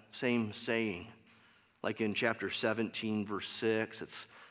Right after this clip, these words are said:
I believe, the last verse in chapter twenty-one and elsewhere. These are times of bad leadership, which lead to bad people, but a good God shows himself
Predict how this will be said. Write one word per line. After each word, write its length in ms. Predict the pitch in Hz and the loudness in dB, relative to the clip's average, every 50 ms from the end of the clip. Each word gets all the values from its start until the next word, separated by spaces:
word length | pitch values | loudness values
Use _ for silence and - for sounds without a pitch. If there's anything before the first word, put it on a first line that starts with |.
| - - - | -20 -8 -6
I 60 | - | -6
believe, 400 | 90 95 98 107 110 110 110 92 | -4 -2 0 0 2 2 2 0
the 80 | 95 95 | 0 0
last 400 | 95 101 107 110 104 - - - | 2 4 4 4 4 2 0 -6
verse 760 | - 85 95 104 - 113 120 127 120 - - - - - - | -6 -10 0 4 6 6 6 6 2 -2 -2 -2 -2 -2 -4
in 120 | 73 - 90 | -4 -6 -4
chapter 460 | - - 113 101 104 - - 73 - - | -2 0 0 0 0 -2 -6 -10 -10 -10
twenty-one 920 | - - - 113 113 110 107 101 90 95 107 110 110 107 107 107 107 104 | -12 -6 -2 0 0 0 0 -2 0 0 0 2 2 2 2 0 0 -2
and 160 | 95 82 - - | -2 -4 -6 -6
elsewhere. 640 | - 85 101 104 - - 95 101 101 98 98 101 101 - - _ - - - - - - - - - | -6 -6 -4 -4 -6 -4 -2 -2 -2 -2 -4 -8 -10 -16 -20 _ -20 -20 -20 -20 -20 -20 -20 -8 2
These 360 | 147 180 175 180 202 269 269 | 2 4 4 6 8 8 10
are 80 | 330 311 | 10 10
times 340 | 220 208 240 233 240 220 175 | 8 10 12 12 12 12 12
of 220 | 190 170 160 135 | 8 8 8 8
bad 340 | 185 185 202 220 233 247 220 | 8 12 12 12 12 12 12
leadership, 720 | 247 220 202 175 151 143 131 - - 135 127 160 - - - - - - - - - - - - - - - - | 12 6 6 8 8 8 8 8 8 8 8 8 6 4 -6 -14 -16 -20 -20 -20 -20 -20 -20 -20 -20 -20 -20 -2
which 560 | - 160 190 190 175 - - - - - - - - - - - - - | 10 12 12 12 12 10 8 8 8 6 2 -6 -14 -20 -20 -14 0 4
lead 300 | 156 220 285 285 208 175 | 6 8 8 8 10 10
to 100 | 196 170 | 8 8
bad 520 | 143 - 214 214 233 247 247 240 180 - | 10 10 12 12 12 12 12 12 12 8
people, 600 | - 240 285 294 254 - - 147 135 147 196 - - - - - - - - - - - - - - - - - - _ _ _ _ _ _ - - | 6 8 10 10 10 10 10 10 12 12 10 6 2 -8 -12 -16 -20 -20 -20 -20 -20 -20 -20 -20 -20 -20 -20 -20 -20 _ _ _ _ _ _ -6 -4
but 220 | 143 151 185 190 | 2 8 10 10
a 80 | 175 156 | 10 10
good 500 | 143 120 127 143 175 208 214 202 160 151 | 8 4 4 10 12 12 12 12 8 8
God 480 | 156 170 175 160 139 120 113 110 113 | 12 12 12 12 12 12 12 8 6
shows 340 | 120 - - 143 139 139 135 | 2 4 4 6 6 6 4
himself 580 | 135 127 120 - - 127 123 120 117 - - | 4 2 4 4 6 8 8 8 6 2 -6